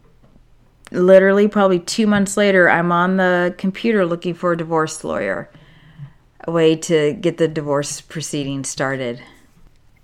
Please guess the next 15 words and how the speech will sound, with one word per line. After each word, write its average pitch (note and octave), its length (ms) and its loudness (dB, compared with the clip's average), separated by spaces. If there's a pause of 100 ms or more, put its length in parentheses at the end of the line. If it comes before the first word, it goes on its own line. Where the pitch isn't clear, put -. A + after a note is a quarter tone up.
And F#3 100 -2
it, G3+ 320 6
it A3+ 80 2
was A#3+ 240 2
horrible. C#3 600 -4
<laughs> - 60 -4 (420)
It C#4 160 6
was A3 360 2 (400)
so A3 500 2
horrible. E3+ 400 2
We F#3 160 2
were F3+ 160 2
both F#3 580 2
so F3 580 -2
hurt. E3 440 -6